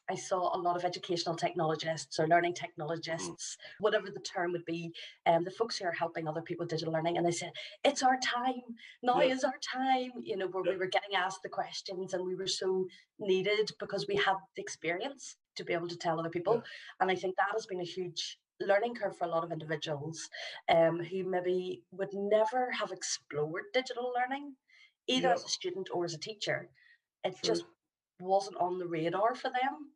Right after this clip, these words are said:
Speaker 1: because they had
Speaker 2: Right.
Speaker 1: their, their way of teaching that worked and was
Speaker 2: Yeah,
Speaker 1: really good
Speaker 2: right.
Speaker 1: quality. So, you know, why would they explore this? And all of a sudden you're thrown completely out of your comfort zone and you're into an experience where you gotta go online.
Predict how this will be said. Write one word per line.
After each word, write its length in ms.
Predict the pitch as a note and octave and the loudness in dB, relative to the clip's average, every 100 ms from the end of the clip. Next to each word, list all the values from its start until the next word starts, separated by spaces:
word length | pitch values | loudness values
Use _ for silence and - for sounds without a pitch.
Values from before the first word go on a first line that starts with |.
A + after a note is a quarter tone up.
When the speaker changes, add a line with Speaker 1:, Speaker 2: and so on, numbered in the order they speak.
| - | -12
Speaker 1:
because 240 | - F#3 | -8 -6
they 120 | - | -4
had 260 | F#3+ F3 E3+ | 0 2 2
Speaker 2:
Right. 100 | - | 0
Speaker 1:
their, 480 | F3 E3+ E3 E3+ E3+ _ | -4 0 0 -2 -6 _
their 160 | F#3+ F3+ | -4 -2
way 140 | E3+ | -2
of 100 | E3 | -2
teaching 380 | E3 F3 - F3 | -4 -6 -4 -4
that 160 | F3 - | -4 0
worked 480 | - C#4+ _ - - _ _ | 0 -2 _ -20 -20 _ _
and 240 | F#3 F3+ F3+ | -2 -2 -4
was 120 | D#3 | -4
Speaker 2:
Yeah, 60 | F3 | -2
Speaker 1:
really 140 | F3 | -4
good 160 | - - | -6 -8
Speaker 2:
right. 100 | - | -2
Speaker 1:
quality. 600 | A3 G#3+ D#3+ C3+ - - - - - - | -2 0 0 -2 -4 -4 -16 -20 -18 -8
So, 320 | - - - - _ | -2 -2 -2 -8 _
you 140 | - F3 | -2 0
know, 100 | D#3+ | 2
why 260 | D#3+ E3+ | 6 6
would 120 | E3 E3 | 4 -2
they 140 | D#3 | -4
explore 420 | D#3 - E3 D#3+ | -6 -8 -6 -2
this? 260 | D#3 D#3 - | 0 0 -2
And 100 | F#3 | 0
all 160 | F3+ F3+ | 2 2
of 80 | F3 | 0
a 60 | |
sudden 440 | F3 F3 F3 F3 E3+ - - - | 0 0 2 0 -2 -12 -12 -4
you're 100 | F3 | -4
thrown 920 | - - - F#3 F#3 F#3 F3+ F#3 F#3 - - | -6 -14 -6 0 2 2 2 0 -2 -8 -10
completely 560 | - - - A3 - G#3 | -10 -8 -2 0 4 4
out 100 | F3 | 4
of 80 | F3+ | 0
your 100 | F3 | -4
comfort 460 | F3+ E3+ E3 - | -4 -2 -4 -4
zone 380 | - D#3 D#3+ E3 | -4 -4 -4 -2
and 160 | E3+ E3+ | -2 0
you're 140 | E3 E3 | -2 0
into 380 | E3+ E3 - E3 | -2 -2 -4 -4
an 80 | |
experience 520 | D#3+ - F#3 E3 E3 E3 | -4 -6 -2 -2 -2 -4
where 100 | E3 | -2
you 260 | D#3+ F3 - - | -2 -6 -8 0
gotta 400 | - - - D#3 | 2 2 0 -2
go 300 | F3 D3+ D3 | 0 0 0
online. 760 | D#3 D3 D3+ D3 C#3+ C#3+ | -2 -2 -2 -2 -2 -2